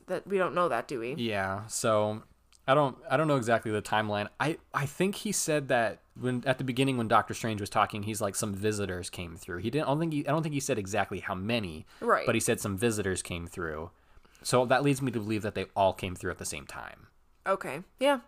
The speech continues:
Speaker 2: So that would mean that they were all just walking around at the same time, whether they popped into New York or not.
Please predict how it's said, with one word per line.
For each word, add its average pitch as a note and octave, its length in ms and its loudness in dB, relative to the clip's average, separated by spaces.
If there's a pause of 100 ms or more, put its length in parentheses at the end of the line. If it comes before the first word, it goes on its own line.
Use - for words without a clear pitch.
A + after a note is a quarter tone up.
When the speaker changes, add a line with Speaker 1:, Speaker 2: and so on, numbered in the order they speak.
(100)
Speaker 2:
So B2 140 2
that A#2+ 120 8
would B2 120 -2
mean B2+ 160 0
that A2+ 140 0
they A#2+ 100 2
were A2 120 4
all G2+ 180 6
just G#2 180 -6
walking G2 360 0
around F2+ 560 0
at F#2+ 120 -8
the G2 60 -8
same F2 260 -8
time, F#2+ 260 -4
whether A2 380 2
they G#2 180 0
popped G#2+ 380 -2
into G2 140 -4
New F2+ 120 -6
York F#2+ 340 -2
or E2 100 -4
not. E2 440 -2